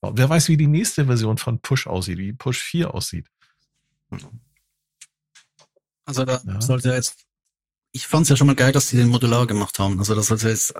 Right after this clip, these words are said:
Speaker 2: auch länger keine neue Version geben. Wie lang, also sagen wir so, wenn die so lange hält wie der Zweier, äh, das waren fast acht Jahre, ähm, dann, äh, ist das eigentlich super. Aber du kannst ja wirklich unten quasi dann den Push umdrehen,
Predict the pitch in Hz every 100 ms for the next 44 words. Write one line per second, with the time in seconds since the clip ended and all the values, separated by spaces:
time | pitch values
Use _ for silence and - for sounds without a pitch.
0 | - 123 135 - 123 131 160 143 - 135
1 | 135 127 123 127 123 117 151 151 139 123
2 | 127 127 117 117 117 - _ 156 151 127
3 | - - - - 151 170 156 143 135 160
4 | 147 139 143 135 123 - 120 120 104 -
5 | _ _ _ 120 120 113 123 117 123 -
6 | 120 - 120 117 110 - - - - _
7 | - 120 117 123 120 117 120 120 117 117
8 | 113 113 117 - 120 123 - 165 117 127
9 | 135 127 139 147 147 143 175 165 147 139
10 | 139 127 127 131 127 220 180 190 180 175
11 | 180